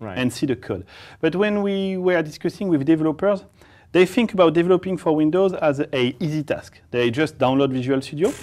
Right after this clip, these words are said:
Speaker 1: Who knows? Th-, you know,
Speaker 2: And they want to
Speaker 1: as
Speaker 2: drag
Speaker 1: a,
Speaker 2: and
Speaker 1: as
Speaker 2: drop.
Speaker 1: somebody who's been a developer <laughs> for a long time, I never use the word easy.
Speaker 2: Yeah, it has to
Speaker 1: Things
Speaker 2: be
Speaker 1: are
Speaker 2: easy.
Speaker 1: straightforward,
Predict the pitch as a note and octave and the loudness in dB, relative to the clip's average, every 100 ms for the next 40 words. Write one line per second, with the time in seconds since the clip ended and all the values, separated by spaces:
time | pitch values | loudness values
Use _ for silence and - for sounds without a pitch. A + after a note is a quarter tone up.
0 | - - - B2+ F#2+ F#2 - - - - | -20 -20 -16 -12 -12 -12 -16 -16 -18 -18
1 | _ - E3 D#3+ D#3 D#3 F#3+ G#3+ A#3+ A#3 | _ -12 -2 4 10 10 10 8 8 6
2 | F3 A3+ C4+ A#3 G#3+ F3+ G#3+ G#3+ A#3+ A3 | 8 8 10 8 8 8 10 8 8 8
3 | G3+ F3 D#3+ F3 E3 C#3 C3+ C#3+ C#3+ B2+ | 8 6 4 2 2 0 6 6 6 2
4 | C#3 C3 C#3 - D3+ B2+ A2+ D3 A#2+ A#2 | 2 2 0 -8 -8 -8 -6 -6 -6 -6
5 | C3 A#2+ A2+ B2 - - C3 C3 B2+ A2+ | -6 -4 -4 -8 -12 -14 -8 -6 -4 -2
6 | B2+ C3+ C3 B2+ B2 A#2 A#2 A2 G2+ F2+ | -2 0 -2 -2 -2 -2 0 -2 -4 -8
7 | E2+ - - - - G3+ G#3+ F#3 A3 G#3 | -10 -20 -20 -12 -2 4 6 6 2 4
8 | A3+ - - - - - C3+ A2 F3 G3 | 4 4 4 6 8 8 6 4 4 4
9 | G3 - G3+ A3+ A#3 A#3 A#3 | 4 2 4 6 4 2 -2